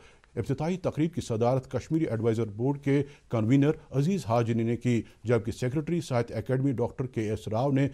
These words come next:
इस्तकबालिया खुतबा दिया। तकरीब में वादी के मारूफ शायर और उद्दबा मोहम्मद जमान आजुर्दा, गौरी शंकर रैना, नसीम शिफाई और बशीर दादा ने भी शिरकत की।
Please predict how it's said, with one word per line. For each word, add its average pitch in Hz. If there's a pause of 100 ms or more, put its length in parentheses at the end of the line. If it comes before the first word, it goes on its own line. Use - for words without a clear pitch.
(200)
इस्तकबालिया 127
खुतबा 110
दिया। 117 (300)
तकरीब 151
में 135
वादी 113
के 143 (380)
मारूफ 160
शायर 139
और 120
उद्दबा 117 (220)
मोहम्मद 139
जमान 110
आजुर्दा, 110 (340)
गौरी 131
शंकर 143
रैना, 110 (220)
नसीम 127
शिफाई 127 (140)
और 120
बशीर 135
दादा 117
ने 110
भी 101
शिरकत -
की। 117